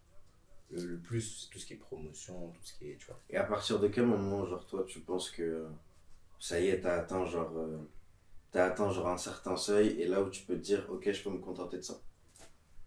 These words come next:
Speaker 1: Bah.
Speaker 2: Pas je peux me contenter de ça dans le sens où tu vas arrêter et on va se contenter de ça, mais dans le sens où
Speaker 1: J'aurais
Speaker 2: juste,
Speaker 1: moins, moins
Speaker 2: personnellement,
Speaker 1: d'efforts, ouais, j'aurais besoin de moins d'efforts pour
Speaker 2: personnellement,
Speaker 1: aller
Speaker 2: tu te diras en mode, ok, là, ça y est,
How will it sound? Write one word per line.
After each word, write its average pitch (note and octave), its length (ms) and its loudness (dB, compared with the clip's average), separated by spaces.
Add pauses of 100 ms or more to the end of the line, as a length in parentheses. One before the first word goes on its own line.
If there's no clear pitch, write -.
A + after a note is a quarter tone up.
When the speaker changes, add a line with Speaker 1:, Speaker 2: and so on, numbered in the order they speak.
(120)
Speaker 1:
Bah. G2+ 180 0
Speaker 2:
Pas A#2+ 140 12
je - 100 2
peux B2 100 8
me A#2 100 8
contenter G#2+ 340 4
de F#2 40 0
ça A2 140 6
dans G2 80 6
le F#2 60 2
sens F#2+ 260 -2
où - 60 -14
tu - 80 -10
vas F2+ 140 6
arrêter F2+ 600 4
et E2 80 -2
on E2+ 100 -2
va E2+ 120 -4
se - 80 -8
contenter E2+ 320 -8
de - 80 -8
ça, A2+ 180 4
mais F#2 80 2
dans F2+ 80 0
le F2 80 -2
sens - 300 -4
où F2 80 -4
Speaker 1:
J'aurais G#2+ 160 2
Speaker 2:
juste, G2+ 100 0
Speaker 1:
moins, G#2 140 0
moins G#2 180 -4
Speaker 2:
personnellement, G#2+ 600 8
Speaker 1:
d'efforts, C3+ 120 8
ouais, G2 60 0
j'aurais F#2 140 -2
besoin G2 160 -8
de F#2+ 60 -6
moins G#2 140 -2
d'efforts G2+ 300 0
pour - 80 -12
Speaker 2:
personnellement, A2 640 6
Speaker 1:
aller - 80 0
Speaker 2:
tu G2+ 100 -2
te - 60 -8
diras G#2 240 4
en G#2+ 100 4
mode, G#2+ 300 4
ok, G2+ 160 2
là, G#2 220 6
ça G2 180 0
y F#2+ 100 6
est, A2+ 240 6